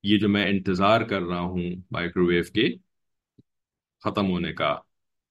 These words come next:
तो इस इंतजार के अंदर मेरी जिंदगी भी कम हो रही है। क्या ख्याल है?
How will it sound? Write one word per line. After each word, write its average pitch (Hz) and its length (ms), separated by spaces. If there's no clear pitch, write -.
तो - 140
इस 120 160
इंतजार 90 520
के 90 100
अंदर 82 220
मेरी 92 280
जिंदगी 98 460
भी 101 100
कम 78 180
हो - 200
रही - 300
है। - 160
क्या 90 160
ख्याल - 360
है? - 60